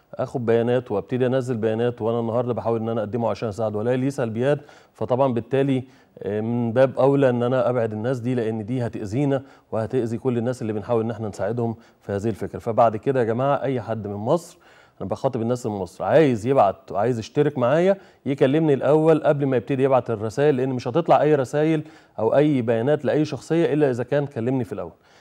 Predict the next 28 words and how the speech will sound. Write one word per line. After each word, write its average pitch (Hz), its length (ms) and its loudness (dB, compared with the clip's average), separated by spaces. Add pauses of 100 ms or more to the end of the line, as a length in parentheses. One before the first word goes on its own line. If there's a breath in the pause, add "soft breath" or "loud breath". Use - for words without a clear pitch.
(140 soft breath)
ده 139 400 6
التنبيه 127 600 -2
الاولاني. 107 560 -4
التنبيه 139 340 -4
الثاني 185 260 0
اللي 139 120 -2
كنت 135 180 -4
عايز 139 260 2
الفت 135 380 -4
النظر 135 420 -2 (400 soft breath)
الناس 139 380 -2
ليه، 156 240 -2 (380 soft breath)
ان 110 180 -2
بعض 160 260 0
السيدات 135 480 0
النهارده 131 480 2
بتبتدي، 143 640 -2
آه، 107 540 -6 (800 soft breath)
بتخش - 300 -4
تتعامل 123 440 2
مع 123 120 0
رجال 107 240 -2
منها 143 220 -2
نفسها، 107 300 -6
وده 131 440 2
بيحطنا 101 540 -6
في 117 160 -4
ازمه، 98 260 -4